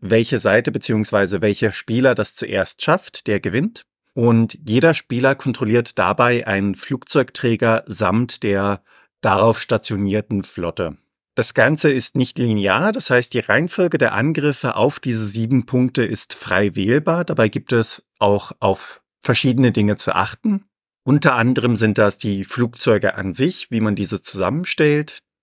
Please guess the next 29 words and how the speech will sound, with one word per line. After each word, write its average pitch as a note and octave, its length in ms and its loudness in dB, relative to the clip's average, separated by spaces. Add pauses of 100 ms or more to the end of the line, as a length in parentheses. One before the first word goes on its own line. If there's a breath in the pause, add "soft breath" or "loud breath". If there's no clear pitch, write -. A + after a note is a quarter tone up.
(140)
bevor A#2+ 340 4
man D3+ 160 2
sich C#3+ 160 -2
im D3+ 100 2
Einsatz C#3 500 -2
befindet. D#3 560 0
Und A#2+ 480 0
im C#3+ 220 2
Einsatz A#2+ 600 2
dann G#2 220 0
direkt - 640 -2 (320)
muss B2 220 0
man A#2+ 160 2
auf F#2+ 160 -4
den G2 200 -2
Treibstoff - 520 2
achten, A#2+ 420 -2
auf A2 240 2
die B2 120 -2
Munition, A2+ 720 0
beziehungsweise G#2+ 920 0
allgemein G2+ 600 0 (400 soft breath)
braucht G#2 380 2
man A2+ 200 2
eine G2+ 320 -2
gewisse G#2 520 -2
Risikoeinschätzung G2 1080 -4
des A2+ 180 -4
Ganzen. F2+ 480 -8